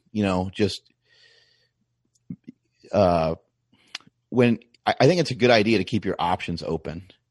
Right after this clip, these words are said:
And why not examine things? Why not, why not say, "I'm gonna go do that. And I wanna see what that's like for me."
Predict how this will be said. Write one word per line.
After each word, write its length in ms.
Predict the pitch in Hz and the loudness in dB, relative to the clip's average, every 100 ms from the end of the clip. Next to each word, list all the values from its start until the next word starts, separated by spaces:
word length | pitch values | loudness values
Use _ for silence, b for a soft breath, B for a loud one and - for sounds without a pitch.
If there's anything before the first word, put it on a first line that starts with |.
| _ | _
And 440 | 98 95 92 92 | -2 0 0 -2
why 200 | 92 110 | 0 2
not 320 | 127 131 120 87 | 4 2 0 -6
examine 600 | 87 - 95 104 101 87 | -6 -4 -2 0 0 -2
things? 320 | 85 87 82 | -4 -4 -2
Why 140 | 101 | -2
not, 300 | 110 107 - _ b b b b b b b - | 0 0 -2 _ b b b b b b b 0
why 120 | 113 | 2
not 140 | 113 | 2
say, 200 | - 107 | 4 4
"I'm 160 | 98 120 | 4 0
gonna 180 | 135 107 | 0 0
go 200 | 92 87 | 0 -2
do 280 | 82 92 | -2 -2
that. 340 | 85 82 78 - 95 b b b b b b 113 - | 0 -2 -4 -8 -20 b b b b b b -20 -6
And 280 | 95 95 95 | -2 0 2
I 60 | 113 | 2
wanna 200 | 117 90 | 2 -2
see 180 | - | 0
what 100 | 107 | 0
that's 220 | 90 90 92 | 0 -2 -2
like 200 | 87 - | -4 -4
for 140 | 80 | -6
me." 420 | 87 87 76 95 | -4 -4 -6 -10